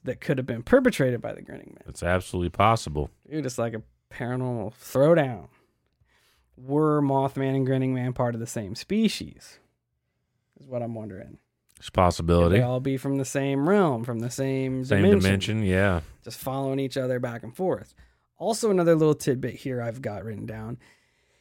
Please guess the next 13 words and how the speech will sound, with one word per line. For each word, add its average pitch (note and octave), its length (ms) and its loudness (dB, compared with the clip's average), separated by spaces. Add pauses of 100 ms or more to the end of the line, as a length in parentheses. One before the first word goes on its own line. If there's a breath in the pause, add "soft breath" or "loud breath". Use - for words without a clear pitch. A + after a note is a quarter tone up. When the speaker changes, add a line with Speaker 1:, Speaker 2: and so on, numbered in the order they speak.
(140 soft breath)
Speaker 1:
is, D3 160 4
could A3 560 6
all F#3 240 10
these D#3 480 4
just C#3+ 480 2
be C#3+ 160 4
concoctions B2 1200 -2 (800)
of D#3 120 -2
stories B2+ 720 2 (100)
perpetrated B2+ 580 0
by A#2+ 160 -2
John A2 360 -8
Keel, - 480 0